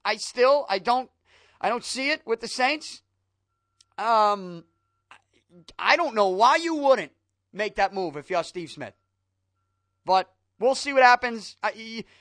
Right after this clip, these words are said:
you know, N F L trade deadline isn't always, you know, isn't the most exciting trade deadline, but it is next Tuesday.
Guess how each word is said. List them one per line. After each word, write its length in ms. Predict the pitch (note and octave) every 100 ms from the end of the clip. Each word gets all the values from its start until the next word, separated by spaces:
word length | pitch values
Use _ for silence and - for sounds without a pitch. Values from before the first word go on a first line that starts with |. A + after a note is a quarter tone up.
| _
you 80 | A3
know, 80 | A3+
N 180 | A#3+
F 140 | C4+ -
L 140 | C4
trade 320 | - B3+ B3
deadline 500 | G#3+ A3 G#3+ A3 G#3+ -
isn't 300 | B3+ G#3+ A#3+
always, 840 | A3 A3 G#3+ G#3+ G#3 G3+ - - - _ _ -
you 60 |
know, 80 | G#3
isn't 320 | G#3 G#3+ A#3
the 60 | A3
most 220 | G#3+ G3
exciting 580 | G3 - - A3 G#3+ G3+
trade 280 | - G#3+ G3
deadline, 500 | F#3 E3+ E3+ E3+ D#3+ _ _ _ _ _
but 240 | E3 G3 F#3+
it 120 | G3
is 200 | G#3+ A3
next 260 | A3+ A3 -
Tuesday. 460 | B3 G#3 F3 D#3+